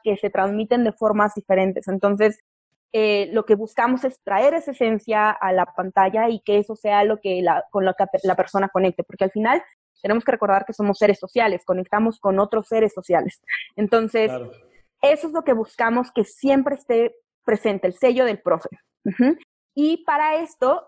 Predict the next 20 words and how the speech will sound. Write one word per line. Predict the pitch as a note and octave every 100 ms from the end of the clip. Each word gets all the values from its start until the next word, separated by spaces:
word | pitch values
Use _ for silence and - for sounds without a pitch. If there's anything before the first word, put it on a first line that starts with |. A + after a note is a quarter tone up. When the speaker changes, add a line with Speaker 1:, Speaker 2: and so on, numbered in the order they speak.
| _
Speaker 1:
evidentemente, | A3+ A3+ A#3 C4 D4 D4+ C4+ C4 B3+
cuando, | G#3 F#3+ F3+
pues, | F#3+ - _ _
tú | A#3 A#3+ A#3+ A#3+ G#3
estás | G3+ G#3 G3+ -
hablando | G#3+ G#3+ G#3+ A3 G#3 G#3+ G#3 G#3
en, | F#3+ F#3+ F#3+ F#3 F#3 F#3 F3+ F3+ -
en, | F#3+ F#3+ F#3+ F#3+ G3
vamos, | G3 F#3+ G3
en, | F#3 F3+ F3+ _ _
en | G3+ A3
un | A#3+
contexto | A#3+ A#3 A#3 - A3+
mexicano, | A3 B3 - B3+ A#3+ A#3+ - - -
¿no? | F#3+ A#3 D#4
Puedes | G#3+ A3 A3 _ _ _ -
hacer | G3+ A3
referencia | A3 G#3 G#3 G#3 G#3+ G#3+ A3+ G#3+ G#3 G3
a, | G3 F#3+ F#3+ F#3 F#3 F#3 - _ _ _
bueno, | B3 A3+